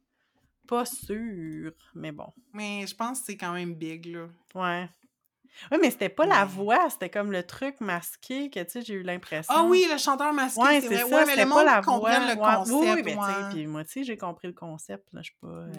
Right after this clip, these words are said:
Speaker 2: Ouais, ouais.
Speaker 1: je suis intelligente, mais c'est ça.
Speaker 2: <laughs>
Speaker 1: Non, le, le sketch sur, euh, sur les woke, puis j'ai trouvé plate.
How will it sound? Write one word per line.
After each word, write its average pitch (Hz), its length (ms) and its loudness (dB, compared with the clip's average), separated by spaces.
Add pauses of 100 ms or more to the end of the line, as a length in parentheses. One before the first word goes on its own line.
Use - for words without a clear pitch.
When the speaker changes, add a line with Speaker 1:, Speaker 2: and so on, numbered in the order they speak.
(180)
Speaker 2:
Ouais, - 20 -14 (160)
ouais. 175 60 -14 (680)
Speaker 1:
je - 60 -20
suis - 120 -14
intelligente, 160 960 -12 (120)
mais 147 460 -10 (500)
c'est - 80 -14
ça. - 200 -20
Speaker 2:
<laughs> 180 500 -18 (720)
Speaker 1:
Non, 214 260 -2
le, 233 260 2
le 262 120 6
sketch 262 240 -4
sur, - 340 -4
euh, 202 520 0
sur 214 180 -10
les 214 180 -4
woke, 220 560 -4
puis 190 460 -10
j'ai 185 80 -14
trouvé 180 360 -14
plate. - 520 -20